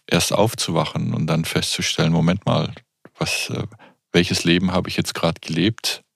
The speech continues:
und wie reflektiert habe ich es eigentlich gelebt? Und ist es eigentlich mein Leben oder ist ein Abziehbild einer Gesellschaft, die mir ein Konsumentenleben oder was auch immer eigentlich angeboten hat, dass ich dann einfach wie ein Roboter halt abgelebt habe.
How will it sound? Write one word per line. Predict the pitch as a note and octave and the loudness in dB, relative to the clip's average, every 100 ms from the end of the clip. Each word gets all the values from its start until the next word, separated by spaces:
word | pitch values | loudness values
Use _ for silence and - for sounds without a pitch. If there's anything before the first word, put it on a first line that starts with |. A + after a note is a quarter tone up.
| _ | _
und | E2+ F2+ | -2 0
wie | |
reflektiert | F2 F2+ - E2+ - E2+ - F#2 | 2 0 -2 -4 0 0 0 0
habe | A2+ | 0
ich | A2 | 0
es | - - | -4 -4
eigentlich | C#2+ D2+ D2 - | -2 0 -2 -4
gelebt? | - D2 - | -6 -6 -2
Und | D#2 E2 | 0 2
ist | F#2+ | 0
es | F#2 | 2
eigentlich | - D#2+ D#2+ | 2 2 4
mein | D2+ E2+ | 2 2
Leben | G2 G2+ G#2 G2 | 2 0 0 0
oder | F2 - | 2 0
ist | - - | 0 0
ein | |
Abziehbild | - - - - F#2 F#2+ F#2+ G2 - - - - - - | -2 -2 -4 -4 0 2 2 -2 -10 -18 -20 -20 -20 -4
einer | E2+ E2+ | 0 2
Gesellschaft, | D#2+ D2+ E2 G2+ - G2+ - - | 2 2 2 2 0 -2 -6 -2
die | E2+ | 2
mir | F2 F2 E2+ D#2+ | 4 4 2 0
ein | D#2+ D#2 E2 _ | -2 -2 -4 _
Konsumentenleben | - F2 - E2+ F#2+ - F2+ F#2 F2 | -2 -2 0 0 2 2 2 2 2
oder | E2 | 2
was | D#2+ - | 0 -2
auch | - | 0
immer | F#2+ F#2 | 0 2
eigentlich | C#2+ D2+ - | -2 -4 -4
angeboten | D#2+ D#2+ - D#2+ - - | -4 -4 -2 -2 0 0
hat, | E2 - - | 0 0 -4
dass | D#2+ - | -4 -2
ich | |
dann | - D#2+ | 0 0
einfach | D#2 - - - - - - _ - | 0 0 -4 -6 -12 -20 -20 _ 2
wie | |
ein | E2+ | 4
Roboter | F2 E2 E2+ - E2 | 4 4 2 0 -2
halt | D#2+ | -2
abgelebt | - F#2+ - E2+ D2 - - | -4 -2 -2 0 -2 -6 -4
habe. | C2+ C#2 D2 | -2 -2 -6